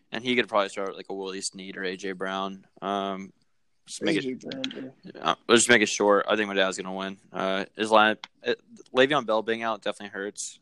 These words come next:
Speaker 1: uh, Austin's team for sure. And, um, yeah, the receiver depth just isn't in there. Uh, just isn't there.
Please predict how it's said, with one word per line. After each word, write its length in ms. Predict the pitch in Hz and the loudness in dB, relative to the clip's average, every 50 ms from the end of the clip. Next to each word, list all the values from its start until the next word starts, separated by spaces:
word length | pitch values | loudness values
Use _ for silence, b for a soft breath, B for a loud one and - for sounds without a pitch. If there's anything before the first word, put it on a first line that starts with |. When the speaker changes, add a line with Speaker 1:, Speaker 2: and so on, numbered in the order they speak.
| _ - | _ -10
Speaker 1:
uh, 260 | 101 101 92 95 90 87 | -8 -8 -8 -8 -8 -6
Austin's 420 | 92 101 101 - - 104 101 - | -4 -4 -4 -4 -6 -14 -14 -14
team 160 | - 101 101 | -14 -14 -10
for 120 | - 107 101 | -8 -8 -8
sure. 320 | - - 101 104 104 104 B B B B B B B B B B B B B B B B _ _ _ - | -6 -2 -2 -2 -2 -4 B B B B B B B B B B B B B B B B _ _ _ -8
And, 260 | - 104 101 101 98 98 | -4 -2 -2 -2 -2 -4
um, 400 | 98 95 98 95 95 95 95 - _ _ _ _ _ _ _ _ _ _ - _ _ _ _ _ - - | -6 -4 -6 -6 -8 -10 -14 -18 _ _ _ _ _ _ _ _ _ _ -20 _ _ _ _ _ -8 2
yeah, 180 | - 104 101 101 | 6 8 8 8
the 120 | 101 110 | 6 4
receiver 380 | 110 110 - - 123 113 110 113 | 0 0 -2 -2 -2 -2 0 2
depth 300 | 107 107 104 - - - - | 2 2 2 0 -2 -12 -8
just 200 | 101 104 - - | -8 -8 -8 -6
isn't 240 | 98 101 95 95 - | -8 -8 -8 -10 -14
in 160 | - 98 95 | -14 -12 -8
there. 180 | 98 95 92 - _ | -4 -4 -4 -4 _
Uh, 240 | - 98 101 98 92 | -2 0 2 2 0
just 220 | - 98 107 - 104 | 0 -4 -4 -2 -2
isn't 240 | 101 104 92 87 | -2 -4 -4 -2
there. 280 | 92 95 95 95 98 | -2 0 0 0 -4